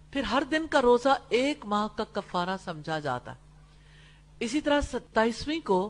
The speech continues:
लखी और हजारी रोजे रखकर सवाब की उम्मीद रखी जाती है। लखी से मुराद एक लाख रोजों का सवाब।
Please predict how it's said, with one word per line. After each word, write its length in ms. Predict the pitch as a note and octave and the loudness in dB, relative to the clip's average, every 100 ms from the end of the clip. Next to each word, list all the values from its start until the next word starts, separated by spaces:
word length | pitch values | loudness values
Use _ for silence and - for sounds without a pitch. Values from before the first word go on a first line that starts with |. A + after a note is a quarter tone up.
| - - - - - - - - - | -8 -20 -20 -20 -20 -20 -20 -20 -8
लखी 640 | E3+ G#3+ A3 - B3+ B3 - - - - - D#3 | -4 -4 -4 -6 -4 -6 -14 -20 -20 -20 -6 0
और 280 | F3+ F#3 E3+ | 2 0 -2
हजारी 460 | E3+ F3+ F3+ A#3+ B3+ | -4 2 2 2 4
रोजे 320 | G#3+ G3 G#3+ | 2 4 0
रखकर 440 | G3 G3 G3+ F3 - - - - | 0 0 -2 -2 -6 -20 -20 -12
सवाब 520 | - F#3 F#3+ G3 - | -4 4 4 4 -4
की 140 | G3+ - | -12 -8
उम्मीद 340 | F3 F3 F#3 E3 | -6 -2 -2 -4
रखी 280 | D#3+ - D#3+ | -6 -8 -6
जाती 320 | D#3 D3 F3 | -6 -6 -8
है। 60 | F3 | -6
लखी 280 | F3+ A#3 | -8 -8
से 120 | A3+ A3 | -6 -4
मुराद 340 | F#3 F#3 F#3 - - - | 0 -2 -4 -14 -20 -2
एक 200 | G#3+ A3+ | 2 2
लाख 280 | G3 E3+ E3 | 4 2 0
रोजों 280 | D#3+ C#3 D3 | -4 -4 -6
का 100 | D3 | -10
सवाब। 280 | - A#2+ B2 | -12 -12 -14